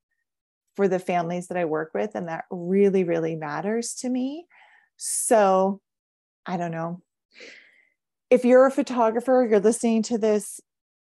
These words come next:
podcast <laughs> or this episode,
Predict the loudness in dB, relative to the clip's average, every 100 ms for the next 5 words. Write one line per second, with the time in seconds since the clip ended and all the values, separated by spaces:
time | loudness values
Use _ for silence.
0 | _ _ -12 -4 -4 -2 0 0 0 -6
1 | 0 0 2 0 -2 -4 -8 -4 -6 -4
2 | -4